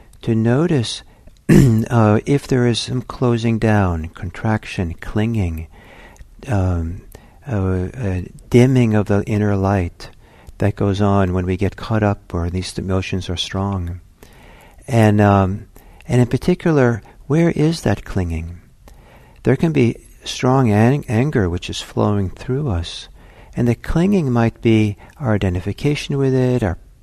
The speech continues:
our believing it, our, our resistance to it, our horror at having it, our shame, whatever it might be, that's where the clinging is. Um, but if we look really deep into the anger, we probably find that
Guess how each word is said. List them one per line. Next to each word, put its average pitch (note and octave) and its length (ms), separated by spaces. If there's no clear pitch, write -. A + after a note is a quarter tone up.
our F#2+ 160
believing B2 560
it, A#2+ 280
our, G2 280
our F2+ 380
resistance A#2+ 680
to A2+ 240
it, A2 280
our D#2+ 260
horror A2+ 560
at G2+ 140
having A2 380
it, A2 220
our F#2+ 100
shame, G#2+ 560
whatever G3+ 340
it G3 100
might D3+ 240
be, A2+ 380
that's - 300
where F3+ 100
the C#3 100
clinging D3 420
is. F2 420
Um, A2 500
but C3+ 80
if C3 100
we C3+ 80
look C3+ 200
really E3 300
deep C#3+ 440
into A#2 200
the G#2 160
anger, F2+ 480
we A#2+ 80
probably D3+ 340
find C3 400
that A#2 180